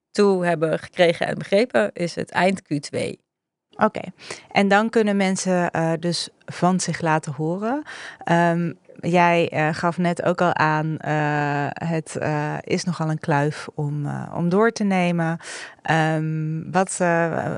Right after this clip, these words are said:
Speaker 2: wat ga jij doen om de mensen hierbij te helpen?
Speaker 1: Ehm, ja, ik ga veel werk verzetten om het de mensen makkelijker te maken. Ehm, dus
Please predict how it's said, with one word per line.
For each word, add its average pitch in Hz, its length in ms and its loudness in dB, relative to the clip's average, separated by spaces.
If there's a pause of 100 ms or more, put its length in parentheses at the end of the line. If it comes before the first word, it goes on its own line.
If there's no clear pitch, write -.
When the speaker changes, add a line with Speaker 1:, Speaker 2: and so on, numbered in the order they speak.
(140)
Speaker 2:
wat 175 140 0
ga 180 120 -4
jij 170 180 0
doen 165 180 -4
om 165 80 -6
de 160 80 -2
mensen 160 220 -2
hierbij 151 260 -4
te 151 80 -10
helpen? 147 380 -6 (360)
Speaker 1:
Ehm, 202 840 2
ja, 269 180 4
ik 247 140 0
ga 311 120 2
veel 262 220 2
werk 240 200 2
verzetten 240 520 2
om 226 140 4
het 220 120 4
de 214 60 -2
mensen 202 300 2
makkelijker 302 440 2
te 277 100 -2
maken. 262 560 4
Ehm, 202 1120 4
dus 202 260 2